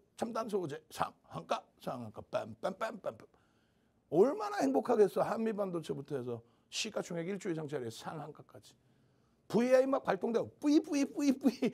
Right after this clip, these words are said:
근데 십 퍼센트 브이아이만 십이만 육천구백 원, 아니야, 십사만 원까지 올라와 버려. 어? 십삼만 구천백 원.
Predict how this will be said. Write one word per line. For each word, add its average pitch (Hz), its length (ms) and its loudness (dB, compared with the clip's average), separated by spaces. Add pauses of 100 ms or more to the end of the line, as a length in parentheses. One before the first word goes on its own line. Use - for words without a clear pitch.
(120)
근데 262 240 0
십 311 200 -2
퍼센트 240 440 -8
브이아이만 233 600 -2 (240)
십이만 240 880 -4
육천구백 202 460 -2
원, 170 100 -6
아니야, 190 220 -4
십사만 214 440 -4
원까지 180 260 -2
올라와 147 240 -2
버려. 127 140 -8 (400)
어? 160 140 -6 (160)
십삼만 160 640 -8
구천백 123 440 -14
원. 117 100 -20